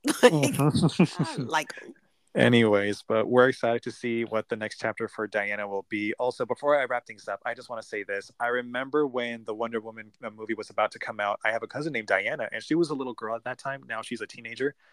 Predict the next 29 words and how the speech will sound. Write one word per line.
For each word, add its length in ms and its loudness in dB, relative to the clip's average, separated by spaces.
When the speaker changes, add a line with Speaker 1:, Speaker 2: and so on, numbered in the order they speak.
Speaker 1:
Mm-hmm. 320 -4
Speaker 2:
I 40 8
remember, 760 2
uh, 340 2
I 120 -4
shared 280 -2
this 200 -6
with 200 -2
her. 220 -4
I 260 -2
told 260 -6
her, 100 -2
"Hey, 180 -2
did 220 -6
you 80 -2
know 220 0
that 200 4
you 420 2
have 280 -4
the 80 -4
same 280 -4
name 200 -10
as 100 -8
a 40 -12
superhero?" 600 2
And 80 -4
she's 180 -2
like, 140 4
"Really? 420 4